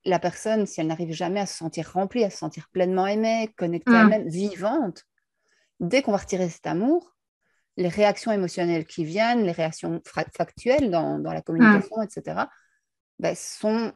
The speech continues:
Speaker 1: motivées non pas par le besoin de reconnaissance, mais derrière ça,
Speaker 2: Mhm.
Speaker 1: par, euh, une peur de mourir, en fait, qui
Speaker 2: Ouais,
Speaker 1: est
Speaker 2: c'est ça.
Speaker 1: totalement inconsciente.
Speaker 2: Oui, c'est ça.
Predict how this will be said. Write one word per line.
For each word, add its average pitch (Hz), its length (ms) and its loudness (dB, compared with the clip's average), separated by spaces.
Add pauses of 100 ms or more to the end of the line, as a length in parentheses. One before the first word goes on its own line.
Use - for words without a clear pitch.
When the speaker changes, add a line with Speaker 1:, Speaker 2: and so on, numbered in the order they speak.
Speaker 1:
motivées 202 600 0
non 202 280 0
pas 208 180 0
par 165 200 -4
le 156 80 -2
besoin 170 200 -6
de 160 60 -2
reconnaissance, - 560 -6
mais 165 120 -6
derrière 180 560 -2
ça, 208 240 -6 (500)
Speaker 2:
Mhm. 214 100 10
Speaker 1:
par, 185 220 0 (160)
euh, 156 220 -4
une 165 160 -2
peur 185 260 2
de 160 80 -2
mourir, 208 360 -4
en 165 80 -8
fait, - 160 -20 (220)
qui 247 80 2
Speaker 2:
Ouais, 220 80 10
Speaker 1:
est 208 40 8
Speaker 2:
c'est 202 100 8
ça. 180 120 6
Speaker 1:
totalement 160 160 4
inconsciente. 202 560 -2 (760)
Speaker 2:
Oui, 247 160 10
c'est 214 120 6
ça. 208 180 6